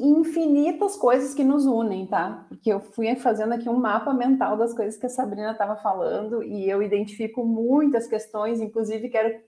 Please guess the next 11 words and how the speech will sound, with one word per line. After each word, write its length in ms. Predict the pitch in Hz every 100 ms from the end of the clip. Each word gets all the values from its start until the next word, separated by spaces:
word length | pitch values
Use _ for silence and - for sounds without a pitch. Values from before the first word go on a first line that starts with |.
| _ -
antes 320 | 247 285 269
de 80 | 226
entrar 320 | 214 220 208
nessa 220 | 220 208
parte 300 | 190 190 208
aí, 260 | 175 190 226
Roberta, 500 | 220 185 156 180 190 _
pedir 180 | - 185
permissão 520 | 208 214 202 202 202
pra 120 | 202 208
falar 540 | 208 185 185 202 -